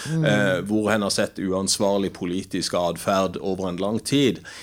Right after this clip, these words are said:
Speaker 2: Men i den vestlige verden, for å kalle det det, så,
Speaker 1: Mm.
Speaker 2: så er det ingen som, som har oppført seg på denne måten, og
Speaker 1: Mm.
Speaker 2: man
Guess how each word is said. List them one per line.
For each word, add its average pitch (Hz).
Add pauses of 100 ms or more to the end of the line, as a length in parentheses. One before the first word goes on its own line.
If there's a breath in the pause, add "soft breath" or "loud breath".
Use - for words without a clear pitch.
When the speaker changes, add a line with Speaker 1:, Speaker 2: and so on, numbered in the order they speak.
(140 loud breath)
Speaker 2:
Men 107
i 117
den 113
vestlige 120
verden, 113
for -
å -
kalle 104
det 104
det, 131
så, 120
Speaker 1:
Mm. 120
Speaker 2:
så 110
er 101
det 104
ingen 95
som, 92
som 92
har 90
oppført -
seg 85
på 87
denne 87
måten, 90 (300 loud breath)
og 104
Speaker 1:
Mm. -
Speaker 2:
man 110